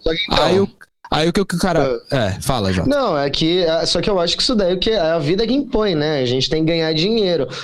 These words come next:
Speaker 1: Óbvio que a gente não vai ter tesão
Speaker 2: É.
Speaker 1: naquilo que a gente faz, só que a gente vai ganhar dinheiro, pô. Posso ser bancário hoje e ganhar, sei lá, dez mil no final do ano de, daquele negócio que eles ganham lá, de,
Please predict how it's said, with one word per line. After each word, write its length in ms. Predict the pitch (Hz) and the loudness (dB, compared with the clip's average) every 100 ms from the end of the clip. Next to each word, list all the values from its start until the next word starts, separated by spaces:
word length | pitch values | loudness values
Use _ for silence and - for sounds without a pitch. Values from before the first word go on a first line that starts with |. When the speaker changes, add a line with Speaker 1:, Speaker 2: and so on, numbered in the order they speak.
| - | -6
Speaker 1:
Óbvio 280 | 147 170 160 | -4 0 0
que 80 | 147 | 0
a 40 | |
gente 220 | 143 156 160 | 0 0 0
não 60 | |
vai 100 | 170 170 | 0 0
ter 160 | 185 | -2
tesão 440 | 180 208 185 160 190 | 0 0 0 0 2
Speaker 2:
É. 40 | |
Speaker 1:
naquilo 280 | 214 208 208 | 4 4 2
que 80 | 226 | 0
a 40 | |
gente 240 | 208 233 - | 0 -2 -2
faz, 340 | 302 214 165 | -2 0 0
só 80 | 147 | 0
que 60 | |
a 20 | 135 | 0
gente 160 | 139 | 0
vai 140 | 147 156 | 0 0
ganhar 200 | 160 156 | 0 0
dinheiro, 380 | 190 233 180 | 0 0 -2
pô. 240 | 151 160 127 - - - | -2 -4 -4 -10 -16 -2
Posso 160 | 165 | -2
ser 100 | 196 | 2
bancário 420 | 180 190 196 202 196 | 2 2 0 0 2
hoje 200 | 202 214 | 2 0
e 20 | |
ganhar, 220 | 196 175 | 0 0
sei 160 | 165 190 | 0 0
lá, 140 | 156 | 0
dez 340 | 139 147 180 165 | 0 0 0 0
mil 240 | 151 165 | 0 0
no 80 | 185 | -2
final 280 | 180 160 160 | -2 -2 0
do 140 | 160 | 0
ano 460 | 151 151 196 247 247 - - - - | 0 0 0 -2 -4 -16 -20 -16 -6
de, 1080 | 120 135 139 139 135 131 127 120 117 110 | -2 0 0 2 2 2 0 0 -2 -2
daquele 280 | 107 117 131 | -4 -4 -2
negócio 280 | 131 127 117 | 0 -2 -2
que 60 | 131 | -2
eles 140 | 120 | 0
ganham 260 | 120 123 120 | 0 0 -2
lá, 240 | 147 135 | -2 -2
de, 260 | 113 107 | -2 -4